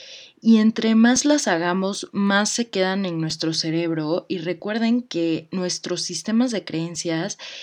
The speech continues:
es nuestra realidad. Si nosotros enfocamos nuestra energía en una creencia, va a ser parte de nuestra realidad.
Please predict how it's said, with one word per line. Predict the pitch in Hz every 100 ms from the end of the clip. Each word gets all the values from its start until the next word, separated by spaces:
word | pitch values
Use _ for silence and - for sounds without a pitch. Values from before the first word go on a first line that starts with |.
| - - _ _
es | - 226 240
nuestra | 254 - 190
realidad. | 170 160 165 175 202 165 -
Si | - 196
nosotros | 190 196 226 226 277 262
enfocamos | 196 - 156 180 180 175 170
nuestra | 160 - 165
energía | 170 160 156 190 185 185 -
en | 180 180
una | 214 240 254
creencia, | 190 170 175 165 - 160 160 240 - - - _
va | 185 190 226
a | 240
ser | - 180 -
parte | 175 170 175
de | 165
nuestra | 165 - 165
realidad. | 151 143 151 147 165 185